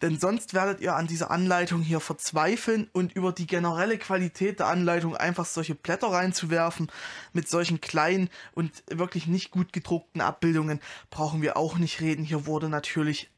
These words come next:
hinten und vorne gespart, um den Preis zustande zu bekommen. Wenigstens ist es aber, wie gesagt, kein geklautes Mock und deshalb kann ich es euch guten Gewissens empfehlen. Hätte sich herausgestellt, dass es hier wirklich ein geklautes Mock ist,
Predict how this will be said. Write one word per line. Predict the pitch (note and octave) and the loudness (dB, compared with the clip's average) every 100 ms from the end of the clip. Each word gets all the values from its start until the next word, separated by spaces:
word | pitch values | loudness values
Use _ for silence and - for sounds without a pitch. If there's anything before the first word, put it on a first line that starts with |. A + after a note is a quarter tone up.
| _ D#3 | _ 0
hinten | G3 A3 - F#3+ | 2 2 -2 -4
und | E3+ D#3 | -4 -4
vorne | - E3 D#3 | -2 0 0
gespart, | D3 - D#3 D#3+ F3 - - - | -4 -4 0 0 0 -8 -14 -6
um | - A3+ | 0 2
den | G#3 F#3+ | 2 0
Preis | - C#3+ D3 - - | 0 0 -2 -10 -6
zustande | - A3+ - F#3+ D#3 | 0 0 2 2 0
zu | - C#3+ | -2 -4
bekommen. | C#3+ - G#2 - _ _ _ _ - - - | -4 -4 -6 -10 _ _ _ _ -20 -16 -8
Wenigstens | - A3 E4 - B3 | 0 2 2 -2 -4
ist | A3+ | -2
es | A3+ A3 | -4 0
aber, | G3+ F#3+ | 0 0
wie | F#3 | 0
gesagt, | F#3 E3+ E3+ - | 0 -2 -2 -4
kein | F3 F#3 G3+ | 0 2 2
geklautes | F3+ - E3 E3 D3+ F3 | 0 0 0 0 -2 2
Mock | F3 F#3 | 2 2
und | F3 F3 | 0 0
deshalb | D#3+ - E3+ - | 0 0 -2 -2
kann | - E3 | -2 -2
ich | D#3+ | -2
es | D#3 | -4
euch | - D#3 - - | -2 -2 -4 -4
guten | F3 E3 D#3 | -4 0 -2
Gewissens | D3+ D#3 D#3+ D3+ | 0 -2 -4 -6
empfehlen. | C3 C3 - E3+ F#3 F#3 - - - | -8 -6 0 2 2 0 -8 -18 -12
Hätte | - E3 | -6 -4
sich | F3+ E3+ | -4 -4
herausgestellt, | E3 D3 F3 F#3+ F#3 - E3+ E3+ | -4 0 0 -2 -6 -2 0 0
dass | E3+ E3 | -2 -4
es | F3 | -6
hier | - E3+ | -4 -2
wirklich | D#3 E3+ F3 | -2 -4 -4
ein | D#3+ | -2
geklautes | D#3+ - D#3+ D#3+ D#3 | -4 -2 -2 -2 -2
Mock | E3 D#3 - | -2 -2 -2
ist, | - A3 - | -2 0 -2